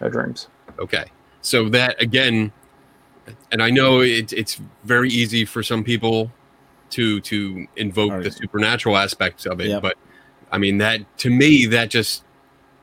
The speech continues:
Speaker 2: uh, strengthens the idea that you were probably allergic to something. Even though
Speaker 1: Right.
Speaker 2: if you weren't in the house when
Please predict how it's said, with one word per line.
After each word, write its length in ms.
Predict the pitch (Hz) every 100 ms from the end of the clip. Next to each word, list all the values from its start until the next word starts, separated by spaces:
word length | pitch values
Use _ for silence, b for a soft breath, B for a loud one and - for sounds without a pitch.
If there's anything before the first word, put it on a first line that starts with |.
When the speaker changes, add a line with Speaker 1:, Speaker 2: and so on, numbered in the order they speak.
| _ _
Speaker 2:
uh, 200 | 107 95
strengthens 640 | - - 139 131 107 95 87
the 140 | 101
idea 360 | 98 101 101 92
that 220 | 92 92 b b b _
you 200 | 104 110
were 120 | 104
probably 440 | 92 - - 135 107
allergic 360 | 95 113 98
to 60 | 87
something. 300 | 98 - - - b _
Even 200 | 123 156
though 120 | 156
Speaker 1:
Right. 100 | 151
Speaker 2:
if 60 | - -
you 80 | 135
weren't 240 | 143 135
in 100 | 127
the 80 | 113
house 420 | 127 127 139 -
when 320 | 123 113 107